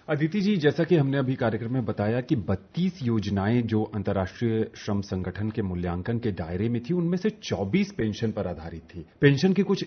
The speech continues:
अहम भारतीय योजनाओं की बात करें तो अटल पेंशन योजना है, जननी सुरक्षा योजना है,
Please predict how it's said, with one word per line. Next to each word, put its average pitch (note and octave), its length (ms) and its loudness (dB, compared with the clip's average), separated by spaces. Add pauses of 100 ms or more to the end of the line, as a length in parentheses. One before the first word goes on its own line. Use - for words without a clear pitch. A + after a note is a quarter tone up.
अहम D#3+ 400 4
भारतीय A#2+ 480 2
योजनाओं A2+ 380 0
की A#2 120 -4
बात G2+ 240 -2
करें A2+ 220 0
तो A#2+ 240 -4
अटल G#2 240 -2
पेंशन G#2 400 -2
योजना F#2+ 420 -2
है, G2 320 -2
जननी G2 380 0
सुरक्षा G#2+ 460 -4
योजना F#2+ 480 -2
है, F#2+ 240 -2